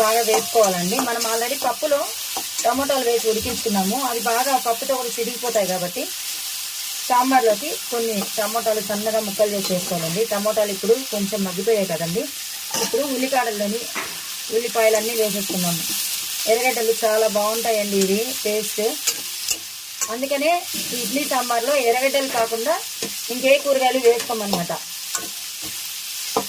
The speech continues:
ఇది కొంచెం రెండు సార్లు బాగా వేపుకొని కొద్దిగా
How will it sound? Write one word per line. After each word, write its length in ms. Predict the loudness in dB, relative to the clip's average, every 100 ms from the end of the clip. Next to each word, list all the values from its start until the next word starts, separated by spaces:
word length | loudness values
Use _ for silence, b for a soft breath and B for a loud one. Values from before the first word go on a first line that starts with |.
| -8 -10 -10 -10 -8 -8 -8 -8 -8 -8 -6
ఇది 100 | -4 -2
కొంచెం 300 | -2 0 -2 -2 -10 -10 -8 -8 -8 -8 -8 -10 -10 -6 -6 -6 -10 -6 0
రెండు 180 | 2 2 2
సార్లు 260 | 2 4 4
బాగా 240 | 2 2 4 8
వేపుకొని 440 | 6 4 -2 -2 -6 -12 -16 -14 -14 -14 -14 -14 -16 -16 -14 -10 -2 -2 -2 -4
కొద్దిగా 320 | -4 0